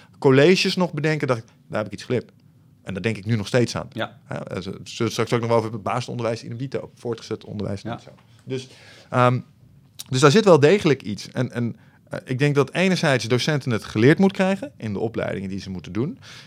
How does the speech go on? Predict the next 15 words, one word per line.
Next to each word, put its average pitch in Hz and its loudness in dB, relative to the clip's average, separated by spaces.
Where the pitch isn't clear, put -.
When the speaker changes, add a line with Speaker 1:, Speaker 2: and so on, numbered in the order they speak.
Speaker 1:
En 113 0
ik 113 -6
denk 127 0
dat - -12
als 104 -2
je 104 -10
dat 190 4
doet, 190 4
gebeurt 123 2
er 104 -6
iets 107 -4
heel 107 6
moois. 135 8
Want 131 4
dan 117 4